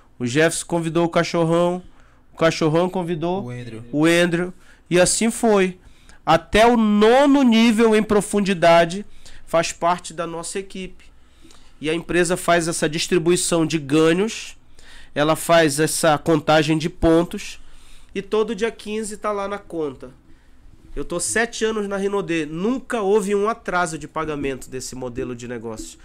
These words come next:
Speaker 1: Pelo contrário, ela já adiantou o pagamento. Pagar adiantado. Às
Speaker 2: Pagou.
Speaker 1: vezes o pagamento vai dar na, o sábado, o dia quinze, num sábado, ela paga na sexta, dia quatorze.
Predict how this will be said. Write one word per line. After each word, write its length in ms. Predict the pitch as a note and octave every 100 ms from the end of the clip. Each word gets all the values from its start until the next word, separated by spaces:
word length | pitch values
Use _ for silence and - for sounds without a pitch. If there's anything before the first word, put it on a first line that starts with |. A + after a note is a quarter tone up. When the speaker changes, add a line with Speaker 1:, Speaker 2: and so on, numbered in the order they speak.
| -
Speaker 1:
Pelo 200 | - C#3+
contrário, 580 | D3 G#3 G#3+ F3+ D3+ B2
ela 160 | B2+ C#3
já 160 | D3
adiantou 600 | D#3+ B2 D3 A3 C4+ G3+
o 40 | G3+
pagamento. 760 | G3 F3+ F3 E3 C#3 A#2+ - - - - - - - - - -
Pagar 420 | C#3 C#3 D#3+ F3+
adiantado. 880 | C#3 A#2+ G3+ B3 - E3+ C#3+ A#2+ A#2 A2
Às 160 | G#2+ C3
Speaker 2:
Pagou. 160 | C3
Speaker 1:
vezes 180 | F3+ F3+
o 60 | F#3
pagamento 580 | F#3 F3+ E3+ F3+ F3
vai 160 | C#3 D#3+
dar 220 | D3 D#3+
na, 200 | D#3 C#3 - - - -
o 80 | B2+
sábado, 680 | - F3+ E3+ D3 C3 B2 - -
o 120 | - C#3
dia 220 | B2+ D#3
quinze, 400 | - E3+ E3 C#3+
num 160 | D#3
sábado, 460 | E3 - D#3+ E3 F3
ela 120 | F3+
paga 300 | F3+ F3 F3
na 120 | F3+
sexta, 380 | F#3 - F3+ -
dia 140 | F3+ F#3
quatorze. 760 | G3 - - C#3+ B2+ - -